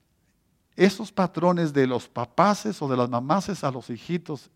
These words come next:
y hasta los nietos, segunda, tercera, cuarta generación, en los que aman a Dios, bendición, y en los que no aman a Dios, maldición. Ahora, alguien puede decir, "Eh, a esto muchos llaman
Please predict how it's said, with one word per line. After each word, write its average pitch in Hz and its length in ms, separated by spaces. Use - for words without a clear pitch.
y 139 120
hasta 117 200
los 110 160
nietos, 139 400
segunda, 151 460
tercera, 147 340
cuarta 135 320
generación, 120 640
en 123 160
los 117 100
que 113 160
aman 180 300
a 151 100
Dios, 143 440
bendición, 127 640
y - 60
en 120 60
los 110 100
que 113 100
no 139 140
aman 185 200
a 143 60
Dios, 147 240
maldición. 135 680
Ahora, 110 260
alguien 143 260
puede 151 160
decir, - 220
"Eh, - 120
a 156 240
esto 226 440
muchos 185 280
llaman 185 380